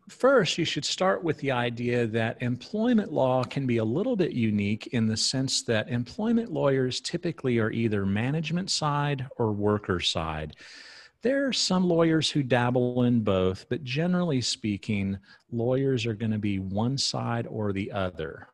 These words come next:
right? And for workers, generally, you're gonna need a con-, a lawyer who can represent you for, um, a pretty low rate or on a contingency fee,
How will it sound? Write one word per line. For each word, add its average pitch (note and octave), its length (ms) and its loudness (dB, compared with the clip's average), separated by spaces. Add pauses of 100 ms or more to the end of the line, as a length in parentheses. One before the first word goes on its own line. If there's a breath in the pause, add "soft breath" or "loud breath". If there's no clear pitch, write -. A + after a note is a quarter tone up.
(140)
right? F#2+ 360 -6 (520 loud breath)
And A2 420 0
for - 300 -2
workers, B2+ 760 -2
generally, E3 600 -2
you're A#2+ 220 -2
gonna C#3 200 -6
need C3 380 -2
a A2 80 -6
con-, G#2+ 260 -8 (140)
a G2+ 240 -4
lawyer B2 680 -4
who A2 280 -2
can G2 500 -8
represent A2 540 -6
you G#2+ 280 -8
for, F#2+ 720 -4
um, F2+ 380 -6 (560 loud breath)
a F#2+ 80 -8
pretty G2+ 280 -8
low F2 200 -4
rate C3+ 480 -2 (140)
or A#2 460 2
on G2 180 -2
a F#2 40 -6
contingency G#2+ 1120 -4
fee, - 540 -12